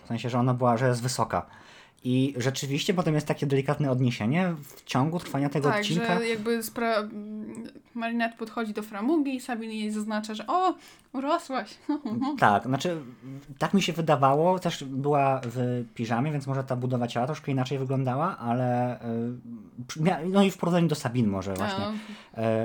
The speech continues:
Speaker 1: y, wie-, że wydawała mi się wyższa, ale potem kiedy mamy interakcję z innymi postaciami, to jakby tego już nie ma. Więc wydaje mi się, że to mógł być po prostu efekt skali.
Speaker 2: Możliwe. E, e, tak, i pierwszy raz mamy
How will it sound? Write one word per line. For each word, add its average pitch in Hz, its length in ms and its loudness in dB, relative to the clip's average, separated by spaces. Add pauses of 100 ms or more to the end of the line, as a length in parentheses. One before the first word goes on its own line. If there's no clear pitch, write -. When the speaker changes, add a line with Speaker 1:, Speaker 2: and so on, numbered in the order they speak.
Speaker 1:
y, 127 60 -4
wie-, 139 180 0
że 147 200 2
wydawała 147 380 8
mi 151 80 4
się 139 120 0
wyższa, 117 440 2
ale 113 140 2
potem 170 260 2
kiedy 147 260 -2
mamy 139 500 0
interakcję 135 380 -4
z 123 60 -6
innymi 127 220 2
postaciami, 113 440 -4
to 107 100 -4
jakby 104 180 -4
tego 101 180 -6
już 92 140 -6
nie 92 100 -4
ma. 85 160 -6 (400)
Więc 117 300 -2
wydaje 131 300 0
mi 127 60 0
się, 127 80 -6
że 123 60 -10
to 127 60 -2
mógł 120 120 0
być - 100 -4
po - 40 -10
prostu 113 180 -4
efekt - 260 -6
skali. 85 360 -4 (420)
Speaker 2:
Możliwe. 202 580 -8 (1120)
E, - 60 -8
e, 269 540 -2
tak, 208 340 -4 (100)
i 285 240 0 (260)
pierwszy 294 440 -2
raz 240 360 -2 (180)
mamy 202 440 -4